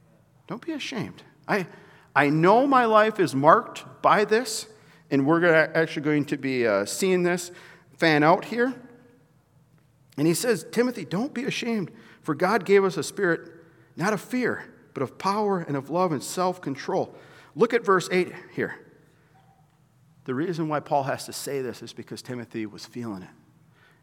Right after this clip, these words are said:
"Therefore, do not be ashamed." Why would Paul even have to say that? He's saying it because Timothy was feeling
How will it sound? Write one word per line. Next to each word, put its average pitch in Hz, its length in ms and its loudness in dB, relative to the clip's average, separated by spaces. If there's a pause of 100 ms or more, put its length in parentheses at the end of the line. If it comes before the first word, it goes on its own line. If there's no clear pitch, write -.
(180)
"Therefore, 165 420 4
do 160 240 -2
not 165 260 2
be 143 160 -4
ashamed." 143 640 -4 (1000)
Why 151 240 -2
would 320 160 0
Paul 254 260 2
even 240 160 -2
have 240 120 0
to 202 80 -6
say 294 220 -6
that? 135 180 -4 (180)
He's 214 200 0
saying 294 280 4
it - 80 0
because 185 240 -2
Timothy 233 400 -2
was 185 440 4
feeling 180 540 0